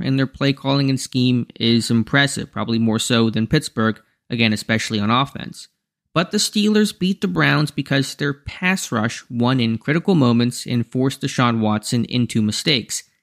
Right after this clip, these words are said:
If they can do the same to C J Stroud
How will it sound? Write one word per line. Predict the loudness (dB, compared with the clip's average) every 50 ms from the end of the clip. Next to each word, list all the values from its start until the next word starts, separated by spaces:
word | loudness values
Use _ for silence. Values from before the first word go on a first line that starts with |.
| _ _ _
If | -8 -6 -6 -2
they | -2 -2 -2
can | 0 0 2
do | 2 2
the | 2 2
same | 0 0 0 0 2 2 2 2 0 0
to | -2 0 0 2 2 2
C | 0 -2 -2 -2 0
J | 0 2 2 0 0
Stroud | -2 -4 -2 0 0 2 2 2 0 0